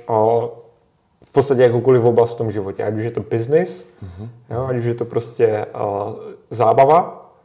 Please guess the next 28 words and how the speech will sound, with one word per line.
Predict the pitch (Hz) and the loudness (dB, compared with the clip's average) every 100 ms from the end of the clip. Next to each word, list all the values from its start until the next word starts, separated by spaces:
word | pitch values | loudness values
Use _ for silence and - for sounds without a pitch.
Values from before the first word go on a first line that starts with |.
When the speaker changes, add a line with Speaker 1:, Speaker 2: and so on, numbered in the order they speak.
| - - _ | -20 -20 _
Speaker 1:
sport, | - - - 117 127 - - | -20 -20 -2 2 2 0 -10
jo? | - | -8
Speaker 2:
Mhm. | 104 | -8
Speaker 1:
To | 127 | -8
jsou | - | -6
taky, | 113 | -2
Speaker 2:
Jasně, | 113 - 180 | -2 -2 -4
Speaker 1:
tak-, | 127 | -2
taky | 117 | 0
Speaker 2:
rozhodně. | 156 160 120 - | 0 -2 -4 -8
My | 104 | -6
fakt, | 107 113 | 0 0
ta | 117 | 2
živýva | 107 107 107 123 | 0 -2 -2 0
je | 147 | 2
o | |
té | 107 | 0
mysli, | 107 104 - 87 | -4 -8 -12 -12
to | - | -12
je | |
jako | - - - | -14 -18 -12
všechno | - | -6
Speaker 1:
Přesně | 127 139 | -4 0
Speaker 2:
o | |
Speaker 1:
tak. | 147 | -2
Speaker 2:
mysli. | 113 85 - - | -4 -14 -16 -12
Speaker 1:
Jo? | 117 131 | -10 -10
Prostě, | 135 120 - 123 127 | -10 -8 4 6 6